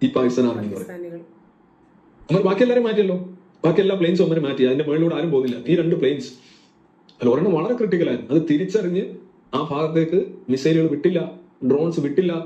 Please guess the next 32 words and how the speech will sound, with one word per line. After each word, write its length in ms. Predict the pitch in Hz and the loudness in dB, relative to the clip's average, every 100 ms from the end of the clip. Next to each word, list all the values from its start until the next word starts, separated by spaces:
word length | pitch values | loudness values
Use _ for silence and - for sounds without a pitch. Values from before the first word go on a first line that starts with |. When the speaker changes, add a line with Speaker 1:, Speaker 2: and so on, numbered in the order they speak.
| - | -4
Speaker 1:
എന്നുള്ളത് 720 | 143 151 147 147 147 - - - _ _ _ _ _ - | -4 -2 -2 0 -2 -4 -10 -20 _ _ _ _ _ -4
ഇന്ത്യൻ 280 | 147 165 | 0 2
ആർമി 200 | 156 151 | 0 -2
സല്യൂട്ട് 440 | 160 147 143 170 170 | -2 -2 0 0 0
കൊടുക്കേണ്ട 300 | 151 147 139 | -2 -2 -2
കാര്യമാണ്. 340 | 135 127 147 | -2 -4 -4
അതാണ് 200 | 143 196 | -2 -2
ഏറ്റവും 420 | 220 - 170 165 | -2 -2 -4 0
കൂടുതൽ 160 | 226 175 | -2 -2
അന്ന് 120 | 170 | -2
ആ 340 | 185 190 185 180 | -2 -4 -6 -10
സോഫിയ 280 | - 165 | -4 -2
ഖുറേഷിയും 420 | 180 175 180 185 185 - - - | 0 0 0 0 -4 -8 -14 -4
വ്യോമിക 260 | 151 165 170 | -2 0 -2
സിംഗും 260 | 170 170 | 0 0
ഒക്കെ 240 | 165 160 160 - _ - | 2 -2 -4 -12 _ -6
അന്ന് 200 | 151 160 | -2 -2
ആ 140 | 151 | -2
ഒരു 480 | 151 147 151 - - - | -2 -2 -4 -8 -14 -12
പത്രസമ്മേളനത്തിൽ 580 | 131 160 160 160 156 147 | -4 -4 0 -2 0 -2
ആവർത്തിച്ച് 460 | 139 160 185 165 147 | -2 -2 0 0 -2
പറഞ്ഞ 180 | 143 | -4
കാര്യമാണ് 260 | 135 131 127 | -4 -4 -4
ശരിയാണ്. 220 | 117 107 - - - | -4 -8 -10 -20 -2
ഇത് 80 | 156 | 0
എമ്മാതിരി 720 | 139 156 185 196 175 - - - - _ _ _ - | 0 0 0 0 -2 -4 -14 -20 -20 _ _ _ -4
ഡാഷ് 260 | 123 143 143 | -2 -2 -4
പണിയാണ് 240 | 135 135 | -2 0
ഇവന്മാര് 180 | 127 123 | 0 0
കാണിച്ചത്. 300 | 120 101 - - _ _ _ _ _ _ _ _ _ _ - | -2 -6 -16 -20 _ _ _ _ _ _ _ _ _ _ -14
ഇത്രേ 240 | - 156 143 | -2 2 2
ഉള്ളൂ. 360 | 156 - - | 0 -4 -12